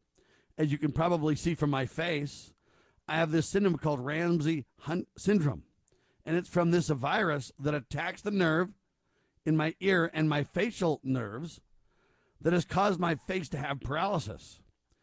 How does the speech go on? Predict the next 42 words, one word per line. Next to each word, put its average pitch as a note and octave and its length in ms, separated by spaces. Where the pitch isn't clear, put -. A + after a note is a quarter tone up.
As D#3+ 200
you E3+ 80
can D#3+ 140
see, A3 200
this D#3+ 220
eye D3 140
is C#3+ 120
not D3+ 240
blinking. D#3 480
I - 100
can't F3 340
smile E3+ 440
on C#3 160
this D3+ 140
side E3+ 200
of E3 60
my D#3+ 160
face. F#3 580
This E3+ 200
nostril D3+ 640
will D#3+ 100
not E3+ 280
move," F#3+ 260
Bieber A#2+ 320
said. D#3 380
All A2 40
right, D3 260
so E3 180
he E3 60
goes F3 240
through G3 260
all D3 160
this. G#2+ 400
He G3 160
addressed G#3+ 460
fans G3 340
that D#3+ 120
were D#3+ 180
upset F3+ 420
about E3 200
the D3+ 60
cancellation C#3 1080